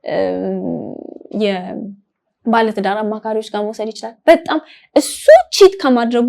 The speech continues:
በፊት እኔ ላጠፋው ጥፋት ሚ-፣ ሊወስዳቸው የሚገባ በጣም ብዙ ማስተካከያ እርምጃዎች አሉ። ያንን ዘሎ ቺት ማድረጉ ያንን ጥፋት ሀንድረድ ፐርሰንት የሱ ነው የሚያደርገው።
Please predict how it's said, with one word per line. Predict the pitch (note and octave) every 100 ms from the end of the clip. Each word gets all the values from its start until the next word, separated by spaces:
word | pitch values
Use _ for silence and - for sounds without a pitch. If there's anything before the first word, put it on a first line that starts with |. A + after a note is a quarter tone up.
| A#3+
በፊት | A#3+ A4 D#5+ -
እኔ | C#4 D#4
ላጠፋው | C#4 A#3 - - B3 B3
ጥፋት | F4 - D#5+ - _ _ -
ሚ-፣ | A#3 B3 B3+
ሊወስዳቸው | A#3+ C#4 C#4+ - -
የሚገባ | C#4+ C4 B3+ F#4 F5 E5+
በጣም | C5+ - D5 F4+
ብዙ | D#4+ D#4 G4+
ማስተካከያ | B3+ - B3 A#3 - C4 C5
እርምጃዎች | - A3+ G3+ G3+ C#3 -
አሉ። | - - _ _ _ _
ያንን | A3+ D#4+ A4+ A#4+ B4 D4
ዘሎ | D#4+ E4+ C#4+ A#3+
ቺት | G#3 C4 B3
ማድረጉ | C4 D4+ G4 D5+ - _ _ _ _ _
ያንን | G#3+ G#3+ A3+ A#3
ጥፋት | - - D5 - _ _ -
ሀንድረድ | G#3+ G#3+ A3 C#4+ - D4+ - _
ፐርሰንት | - D#4+ A#4+ C5 -
የሱ | G3+ G3 - - _ _
ነው | G#3
የሚያደርገው። | G3 F#3 - -